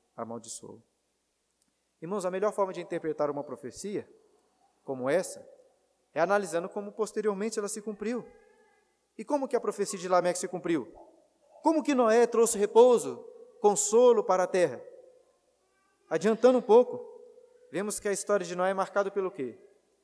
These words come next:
Pelo dilúvio, pelo juízo de Deus, mas também marcada pela esperança de uma nova terra, limpada, purificada do mal.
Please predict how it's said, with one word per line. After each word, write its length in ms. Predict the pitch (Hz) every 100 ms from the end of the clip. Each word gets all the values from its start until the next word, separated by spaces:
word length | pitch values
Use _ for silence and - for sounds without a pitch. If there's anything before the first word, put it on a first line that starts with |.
| _
Pelo 200 | 135 131
dilúvio, 580 | 139 143 220 247 269 - - _ _ _ _ _ _ 135
pelo 180 | 147
juízo 380 | 147 170 247 247
de 100 | 240
Deus, 480 | 190 151 127 - - _ _ _ _ _ _ _
mas 160 | 214 262
também 240 | 262 277
marcada 460 | 269 240 247 254 254
pela 220 | 254 254
esperança 520 | 254 247 233 277 262
de 80 | 220
uma 160 | 240 233
nova 560 | 214 247 269 269 262
terra, 480 | 254 180 233 196 117 - - _ _ _ 135
limpada, 1200 | 156 185 190 240 240 - 190 202 226 185 131 - _ _ -
purificada 640 | 262 262 - 214 190 196
do 120 | 196 196
mal. 520 | 143 190 196 -